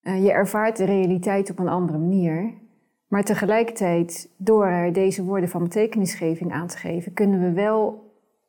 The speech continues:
elkaars patronen, eh, beschrijven en herkennen in de praktijk. En dan kun je het dus over die patronen hebben.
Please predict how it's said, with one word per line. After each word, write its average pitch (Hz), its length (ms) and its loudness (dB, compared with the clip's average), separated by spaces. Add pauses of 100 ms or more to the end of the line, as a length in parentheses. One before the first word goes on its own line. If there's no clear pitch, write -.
(120)
elkaars 196 720 -2
patronen, 175 1000 -2 (520)
eh, 170 300 -8
beschrijven 170 720 -6
en 170 320 -6
herkennen 170 720 -4 (380)
in 175 120 -4
de 170 60 -2
praktijk. 170 560 -8
En 190 100 0
dan 190 160 0
kun 233 220 2
je 196 60 0
het 180 100 -4
dus 190 200 -4
over 180 200 -4
die 175 120 -4
patronen 196 520 -2
hebben. 151 500 -6